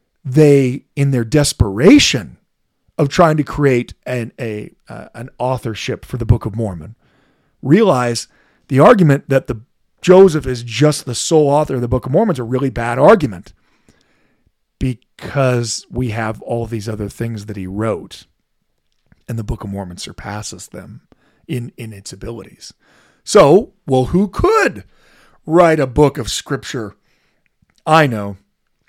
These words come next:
the very well-educated and eccentric Sidney Rigdon. But you know who doesn't make that argument? Alexander Campbell in eighteen thirty-one. So someone who actually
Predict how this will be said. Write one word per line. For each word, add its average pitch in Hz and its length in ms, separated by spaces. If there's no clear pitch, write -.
the 120 160
very 165 360
well-educated 123 1200
and 101 140
eccentric 107 800
Sidney 90 540
Rigdon. - 540
But 147 120
you 190 40
know 247 140
who 226 100
doesn't 147 460
make 202 220
that 202 180
argument? 220 560
Alexander 110 520
Campbell 95 380
in 92 60
eighteen - 300
thirty-one. - 440
So - 120
someone 190 280
who 160 100
actually 135 520